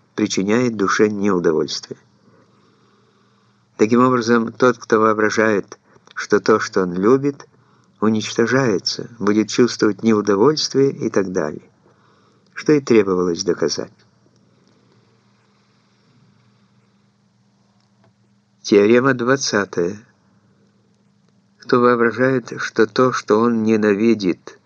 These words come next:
уничтожается, будет чувствовать удовольствие. Доказательство. Душа по теореме тринадцатой стремится воображать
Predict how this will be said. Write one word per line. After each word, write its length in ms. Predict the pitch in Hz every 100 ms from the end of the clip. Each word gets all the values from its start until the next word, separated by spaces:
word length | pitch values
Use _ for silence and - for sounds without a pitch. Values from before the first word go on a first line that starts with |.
| _
уничтожается, 1120 | 101 98 95 - 98 104 123 160 113 - - - _ _ _ _ _ _ _
будет 360 | - 101 98 92
чувствовать 580 | - 123 - 117 110 -
удовольствие. 840 | 107 107 107 127 107 - - - - _ _ _ _ _ _ _ _ _ _ _ _ _ _ _ _ _
Доказательство. 920 | 113 113 143 120 101 101 95 - 104 101
Душа 480 | 107 120 - 117
по 160 | 113 120
теореме 440 | 110 110 117 113
тринадцатой 720 | 110 110 107 107 104 - 110
стремится 600 | 101 - 104 107 104 -
воображать 600 | 104 104 101 98 107 95